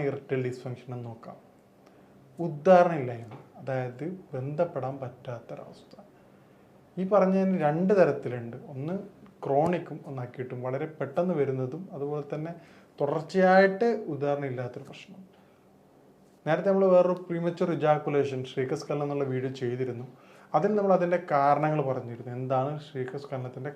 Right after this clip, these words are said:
കാരണം എന്നുള്ളത്. അതുപോലെ ഈ ഉദ്ധാരണ ഇല്ലായ്മയുടെ അഥവാ ഇറക്ടൈൽ ഡിസ്ഫങ്ഷൻ്റെ ഏറ്റവും പ്രധാനപ്പെട്ട കാരണം ഏതെങ്കിലും ഒരു വിഷയം കാരണം. പുരുഷന്മാരെ സംബന്ധിച്ചിടത്തോളം ഒരുപാട് പ്രശ്നങ്ങളുണ്ടാവും. അതിൻ്റെ ഇടയിൽ ഏതെങ്കിലും സമയത്ത് ബന്ധപ്പെടുമ്പോൾ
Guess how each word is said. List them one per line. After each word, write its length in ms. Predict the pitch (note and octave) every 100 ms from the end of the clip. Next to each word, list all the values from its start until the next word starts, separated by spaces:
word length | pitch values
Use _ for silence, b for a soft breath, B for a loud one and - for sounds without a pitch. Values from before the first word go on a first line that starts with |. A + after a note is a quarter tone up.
| -
കാരണം 320 | C#3 C3+ C3+ B2
എന്നുള്ളത്. 320 | A#2 B2+ - - B B B G3
അതുപോലെ 480 | A#3+ A3 G3 C#3+ C#3+ C#3+ B -
ഈ 40 | F#3+
ഉദ്ധാരണ 400 | E3+ D3 F#3+ F#3+ F3 D#3 D3 C#3
ഇല്ലായ്മയുടെ 460 | C3+ C3 B2 A#2+ A2+
അഥവാ 200 | C#3 F#3+ - B B B B -
ഇറക്ടൈൽ 360 | D3+ D#3 - A3 F3+
ഡിസ്ഫങ്ഷൻ്റെ 540 | E3 E3 D3+ D3+ C#3
ഏറ്റവും 240 | C3+ D#3 D#3 D3+
പ്രധാനപ്പെട്ട 540 | B2 D3+ E3+ E3 D3+ C#3
കാരണം 240 | B2+ B2 C#3+ E3
ഏതെങ്കിലും 320 | F#3+ G#3 G3+ G3+
ഒരു 80 | F3+ C#3+
വിഷയം 260 | C3 E3 C#3+
കാരണം. 180 | B2 A#2
പുരുഷന്മാരെ 420 | E3+ E3+ A3 G#3+ F#3+
സംബന്ധിച്ചിടത്തോളം 500 | G3 F3+ F3 E3+ E3+ D3+
ഒരുപാട് 500 | C3+ D3 F#3 G3 G#3+ G3
പ്രശ്നങ്ങളുണ്ടാവും. 800 | F#3+ - E3 C#3 B2+ B2 C3 - B B B B D3+
അതിൻ്റെ 260 | D#3+ F3+ E3
ഇടയിൽ 240 | D3+ D#3 C#3+
ഏതെങ്കിലും 260 | C#3 D#3 D3+
സമയത്ത് 240 | C3+ C3 C3
ബന്ധപ്പെടുമ്പോൾ 640 | B2+ C3 B2+ B2 A#2+